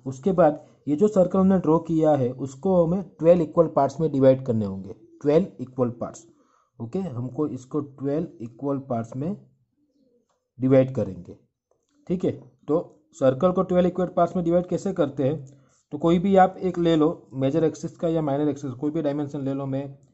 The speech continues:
वन ट्वेंटी एम एम का जो circle draw किया हमने diameter का, उसका radius ले, तो मैं सिक्सटी एम एम का dimension मैंने यहाँ से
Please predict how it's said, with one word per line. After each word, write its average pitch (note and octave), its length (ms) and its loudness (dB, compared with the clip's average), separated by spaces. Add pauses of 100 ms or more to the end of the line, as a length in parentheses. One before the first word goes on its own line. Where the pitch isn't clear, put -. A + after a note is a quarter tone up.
(1400)
वन C#3 160 -4
ट्वेंटी D#3 340 -2
एम D#3 120 0
एम D#3 100 -2
का D3+ 120 -4
जो D#3 200 0
circle C#3 420 -4
draw C#3 200 0
किया D3 300 0
हमने C3 240 0 (360)
diameter A#2+ 480 -2
का, A2 180 -10
उसका A#2 360 -6
radius C3 280 -2
ले, C3 100 -4
तो C3+ 80 -6
मैं C#3+ 120 -6
सिक्सटी C#3 320 -10
एम C#3+ 100 0
एम C#3+ 140 -4
का C#3+ 160 -2
dimension B2+ 400 -6
मैंने B2 220 -8
यहाँ A2+ 200 -8
से D#3 180 -12